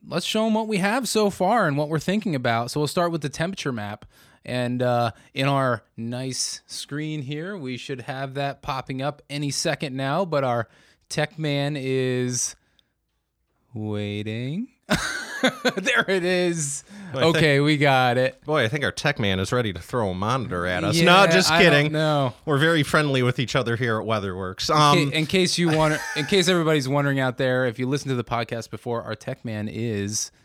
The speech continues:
Speaker 1: uh, Mike Priante, and he's been with us on the podcast a few times now. So he's doing a good job behind the scenes here.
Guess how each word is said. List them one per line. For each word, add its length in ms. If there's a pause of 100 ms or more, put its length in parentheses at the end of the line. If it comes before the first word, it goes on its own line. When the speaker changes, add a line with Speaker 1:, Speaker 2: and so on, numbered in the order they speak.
(180)
Speaker 1:
uh, 160
Mike 260
Priante, 640
and 120
he's 220
been 200
with 180
us 160
on 120
the 80
podcast 460
a 20
few 180
times 460
now. 200
So 300 (640)
he's 160
doing 200
a 40
good 220
job 260
behind 260
the 40
scenes 380
here. 180